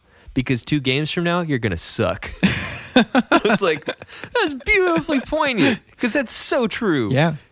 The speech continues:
Speaker 1: You ride those highs, you're gonna hit lows.
Speaker 2: It's true.
Speaker 1: And he's just staying in it. And man, I'm impressed.
Speaker 2: Chop wood, carry water.
Speaker 1: Yeah, he's got it.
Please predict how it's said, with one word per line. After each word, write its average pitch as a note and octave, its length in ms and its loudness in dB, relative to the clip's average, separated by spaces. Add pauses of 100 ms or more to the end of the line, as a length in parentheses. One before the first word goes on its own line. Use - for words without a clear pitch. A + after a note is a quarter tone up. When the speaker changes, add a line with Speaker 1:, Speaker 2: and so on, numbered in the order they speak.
(340)
Speaker 1:
You D3 140 0
ride E3 220 2
those F3 180 0
highs, G3 260 0
you're E3+ 80 -2
gonna G3 180 2
hit F#3 200 2
lows. F3+ 680 -2
Speaker 2:
It's - 120 -14
true. D3 260 0 (480)
Speaker 1:
And B2+ 120 2
he's D#3+ 140 0
just D3 160 -4
staying D#3 320 0
in F#3 140 0
it. D#3 260 -2
And C3 400 -4
man, G#3 480 -2 (560)
I'm C#3+ 240 0
impressed. G2 760 -4
Speaker 2:
Chop A#2+ 280 0
wood, C3 240 4
carry C3 240 0
water. B2+ 480 2 (720)
Speaker 1:
Yeah, C#3+ 140 2
he's B2 120 0
got D3 200 0
it. - 120 -4